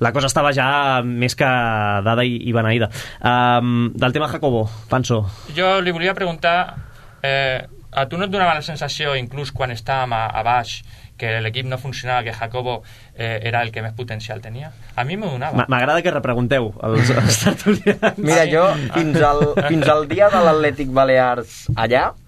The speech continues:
Speaker 3: jo, a mi Jacobo no m'acabava de convèncer, la veritat, perquè
Speaker 2: No?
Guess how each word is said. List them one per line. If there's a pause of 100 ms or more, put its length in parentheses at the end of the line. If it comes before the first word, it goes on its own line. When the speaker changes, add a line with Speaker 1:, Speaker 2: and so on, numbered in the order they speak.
(320)
Speaker 3:
jo,
a
mi
Jacobo
no
m'acabava
de
convèncer, (100)
la
veritat,
perquè
Speaker 2:
No?